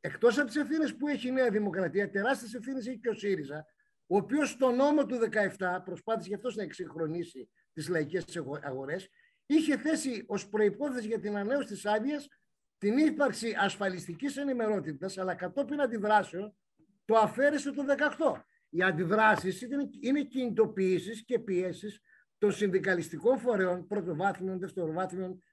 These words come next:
τριτοβάθμιων συνδικαλιστικών οργανώσεων. Γι' αυτό ρώτησα και πριν. Δεν είναι διατεθειμένοι πολιτές ή επαγγελματίες που δεν ανήκουν στο Κομμουνιστικό Κόμμα Ελλάδος, τουλάχιστον μιλάμε για μας, να ανεχτούν τη βία,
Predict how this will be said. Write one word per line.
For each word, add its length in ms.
τριτοβάθμιων 680
συνδικαλιστικών 640
οργανώσεων. 340
Γι' 60
αυτό 180
ρώτησα 260
και 120
πριν. 280
Δεν 300
είναι 200
διατεθειμένοι 1300
πολιτές 680
ή 80
επαγγελματίες 800
που 140
δεν 200
ανήκουν 320
στο 160
Κομμουνιστικό 480
Κόμμα 200
Ελλάδος, 340
τουλάχιστον 300
μιλάμε 240
για 140
μας, 300
να 280
ανεχτούν 760
τη 140
βία, 760